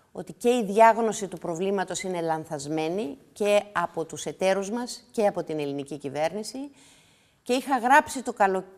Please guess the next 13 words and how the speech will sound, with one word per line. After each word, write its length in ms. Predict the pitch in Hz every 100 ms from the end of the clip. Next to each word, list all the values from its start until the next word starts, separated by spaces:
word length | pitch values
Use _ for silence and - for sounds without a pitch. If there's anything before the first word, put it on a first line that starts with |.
| _ _
το, 100 | - 175 165
αρχές 300 | 175 226 220
του 100 | -
φθ-, 400 | - - - 156
φθινοπόρου 600 | - 185 180 202 214 185
του 120 | 160
δέκα, 460 | 151 208 220 254 233
ότι 200 | 196 180
το 120 | 165
φάρμακο 520 | - 214 226 226 202
της 220 | - 160
Τρόικας 580 | - 202 220 220 220 214 -
σκοτώνει. 600 | - - 180 160 131